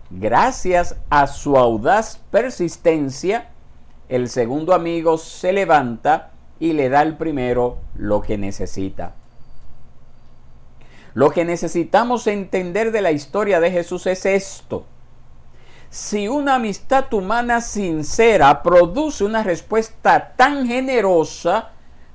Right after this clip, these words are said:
podemos estar seguros de que Dios jamás nos rehusará nada que de verdad necesitemos cuando acudimos a Él en oración.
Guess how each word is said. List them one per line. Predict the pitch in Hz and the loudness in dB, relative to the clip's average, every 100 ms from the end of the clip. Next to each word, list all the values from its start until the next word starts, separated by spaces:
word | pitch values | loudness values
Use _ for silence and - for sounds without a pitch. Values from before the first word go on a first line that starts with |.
| - | -2
podemos | 135 127 131 247 226 170 156 | 2 2 2 0 0 -4 -6
estar | 151 170 160 160 | -4 0 0 -2
seguros | - 165 147 120 113 120 123 - | 2 2 4 0 0 0 -2 -2
de | 120 120 | -2 -2
que | - 117 | -2 -2
Dios | 127 190 226 - - - | -2 0 -2 -4 -12 -12
jamás | - 214 220 208 226 240 180 175 - - - | -2 4 4 2 2 2 4 2 -2 -8 -8
nos | - 165 180 180 | -2 0 0 -2
rehusará | 165 165 160 151 151 139 165 165 160 | 2 2 2 0 0 2 4 2 -2
nada | 147 160 180 196 185 190 135 135 - - - | -8 -8 -2 2 2 2 2 2 -4 -16 0
que | 156 | 2
de | 135 139 | 4 2
verdad | 127 123 147 175 - | 2 2 2 2 0
necesitemos | 175 175 175 175 190 - - 175 143 131 180 226 - - - | -6 -4 -4 -2 -4 -2 6 6 6 4 2 0 -8 -20 -6
cuando | 147 147 143 135 | 0 2 4 2
acudimos | 135 131 117 151 208 196 143 135 - | 2 -4 -4 -6 -6 -4 -4 -4 -2
a | 160 156 | 4 6
Él | 139 135 127 - | 6 4 0 0
en | 127 | 0
oración. | 113 104 98 - 117 113 98 | 0 0 -2 -2 -2 0 -2